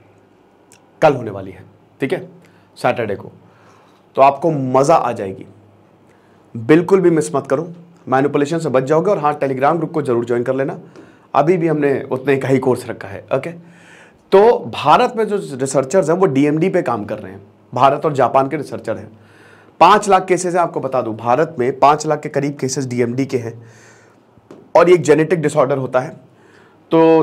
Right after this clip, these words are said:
तमिलनाडु और जापान, अब इसमें यही है कि किसी तरीके से इस डिस्ट्रॉफी को सही करो,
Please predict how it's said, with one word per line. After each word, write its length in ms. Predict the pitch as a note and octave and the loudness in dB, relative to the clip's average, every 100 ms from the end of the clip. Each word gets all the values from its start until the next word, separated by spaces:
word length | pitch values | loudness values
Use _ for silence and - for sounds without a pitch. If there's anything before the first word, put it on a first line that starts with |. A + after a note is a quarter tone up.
| D#3+ | 4
तमिलनाडु 580 | E3 F#3 E3+ D#3 E3 E3 - - _ - - | 4 6 4 4 2 -2 -8 -20 _ -20 2
और 120 | F3 D3+ | 4 6
जापान, 400 | C3 C3+ A#2+ F2+ - _ _ _ _ - - - - | 4 4 2 -2 -14 _ _ _ _ -20 -20 -10 2
अब 180 | D3 D#3+ | 2 4
इसमें 200 | E3 G3 | 2 4
यही 260 | F3 F#3+ | 6 6
है 80 | F#3 | 2
कि 120 | F#3 F3+ | 0 -4
किसी 280 | E3 G3 G#3 | -4 -4 0
तरीके 360 | D3+ C#3+ F3 | 2 2 0
से 140 | E3+ E3+ | 0 0
इस 260 | F#3+ D#3+ C3+ | 0 0 0
डिस्ट्रॉफी 540 | C#3 - C#3 C#3 G#3 | -2 2 2 2 -2
को 280 | G3+ C#3+ G3+ | 2 2 2
सही 380 | G3 - C3 C3+ | -2 -4 -2 -2
करो, 280 | C3+ B2 | -4 -6